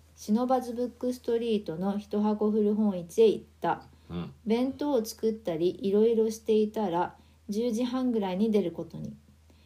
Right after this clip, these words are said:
Speaker 1: 千駄木から二、三スポット見て、初音の森で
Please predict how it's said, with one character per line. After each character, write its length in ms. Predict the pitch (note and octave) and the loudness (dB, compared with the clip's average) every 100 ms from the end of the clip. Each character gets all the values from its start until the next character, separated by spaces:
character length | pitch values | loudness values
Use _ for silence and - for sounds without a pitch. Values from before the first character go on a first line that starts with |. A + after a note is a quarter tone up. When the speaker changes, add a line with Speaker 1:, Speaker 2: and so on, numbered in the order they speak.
| _ - | _ -12
Speaker 1:
千 340 | - B3+ B3+ | -2 0 2
駄 120 | B3+ | 0
木 140 | B3+ B3 | -2 -4
か 140 | A#3 | -2
ら 240 | A#3+ B3 - | -2 -2 -2
二、 220 | G3+ G#3+ G#3+ | 2 4 4
三 260 | A3+ A#3 | 0 -2
ス 100 | A3 | -4
ポ 160 | - A#3 | -6 -6
ッ 60 | A3 | -6
ト 100 | - | -10
見 160 | E3 D#3+ | -10 -8
て、 340 | D#3+ G3 - _ _ | -2 -2 -2 _ _
初 320 | - G#3 - A3+ | -12 -10 -4 -2
音 180 | A3+ A3+ | 0 0
の 120 | A3+ | 2
森 380 | A3 G#3+ G#3 G3+ | 2 4 2 2
で 320 | A3+ A3 - | 0 -4 -6